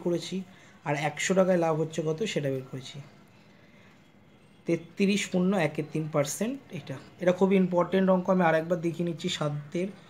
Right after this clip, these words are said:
টেক্সটের আটে আছে এই অঙ্কটা। এই অঙ্কটা পুরোটা আবার দেখিয়ে দিচ্ছি সমাধানটা কীভাবে হচ্ছে। নেক্সট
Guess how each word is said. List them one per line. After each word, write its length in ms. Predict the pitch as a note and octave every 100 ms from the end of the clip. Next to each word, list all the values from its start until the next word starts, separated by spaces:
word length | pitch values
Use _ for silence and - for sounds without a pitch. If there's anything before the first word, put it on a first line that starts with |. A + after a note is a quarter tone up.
| - - -
টেক্সটের 420 | F3+ F#3 - G3+ F#3+ D#3+
আটে 220 | D#3 F#3+ F#3+
আছে 160 | E3+ F3+
এই 60 | E3+
অঙ্কটা। 360 | D#3+ D#3 C#3+ E3 F#3+ - - - - - - - - - - - - - - - E3
এই 60 | E3
অঙ্কটা 260 | E3 E3+ E3+ E3
পুরোটা 240 | E3 E3 D#3+
আবার 120 | D#3 D3
দেখিয়ে 220 | C#3+ D#3
দিচ্ছি 280 | D3+ - - A3 G3+
সমাধানটা 440 | D3+ C#3+ D3 C#3+ D3
কীভাবে 280 | D3+ D3 C#3+ C#3+
হচ্ছে। 260 | C3 - E3 G3+ - - - - - - - - - - - - - - - - - - - - - - - - - - - - - - - - - - - - - - - - - - - - F3
নেক্সট 300 | G3 G#3 -